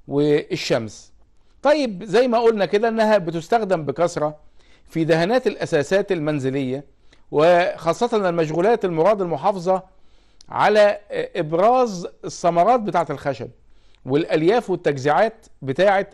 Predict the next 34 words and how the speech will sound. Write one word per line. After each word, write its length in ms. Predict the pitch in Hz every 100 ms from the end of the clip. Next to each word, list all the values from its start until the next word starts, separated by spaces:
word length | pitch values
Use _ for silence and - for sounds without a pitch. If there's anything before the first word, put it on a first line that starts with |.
| -
الأخشاب. 460 | 156 151 - 113 - _ _ _ - - _ _
طيب، 340 | - 165 147 135 - -
بتستخدم 580 | 165 175 220 202 175
ك-، 100 | 147
يعني 600 | 156 143 143 147 147 131
زي 120 | 139 151
ما 80 |
قلنا 260 | 156 156 135
برضو 240 | 127 139
عازل 300 | 135 156 175
للكهرباء. 640 | 151 127 127 131 156 - - _ - - -
طب 160 | 135
عازل 260 | 170 254 311
للكهرباء 400 | 247 208 214 233
فين 220 | 190 233
بقى؟ 160 | 226 160
حد 180 | 220
يقول 200 | 214 254
لي 60 | 226
عازل 180 | 214 214
للكهرباء؟ 380 | 196 196 220 -
اه، 140 | 196
على 140 | 180
الخشب 300 | 165 196 185
بتبقى 260 | 151 151 190
عازل 160 | 175 185
للكهرباء، 440 | 151 156 196 233
والخشب 380 | 202 160 196 180
نفسه 240 | 175 185 175
عازل 180 | 185
للكهرباء، 480 | 175 165 165 240 233 - _ _ - _ _ -
لكن 420 | 135 214 202 165
بتدهن 540 | 139 214 196 156 139 113 _ _ _ - -
على 280 | 143 190